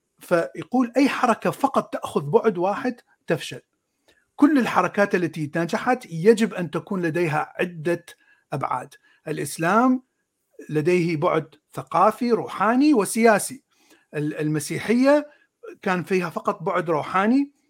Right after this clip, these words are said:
ولهذا لم تنتشر بشكل كبير، لكن لما إجا بولس الرسول حولها إلى نظام،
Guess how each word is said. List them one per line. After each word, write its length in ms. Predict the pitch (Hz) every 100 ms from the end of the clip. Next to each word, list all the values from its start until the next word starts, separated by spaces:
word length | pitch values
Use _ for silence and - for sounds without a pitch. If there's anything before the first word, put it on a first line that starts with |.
| _ _
ولهذا 260 | 151 175 185
لم 120 | 196
تنتشر 380 | 196 165 - 156
بشكل 280 | 143 156
كبير، 380 | 143 160 170 208
لكن 260 | 180 156 165
لما 260 | 160 156 170
إجا 260 | 165 175
بولس 400 | 151 180 175 165
الرسول 440 | 156 135 - 233 233
حولها 600 | - 165 180 185 165 165
إلى 240 | 160 156
نظام، 340 | 147 165 190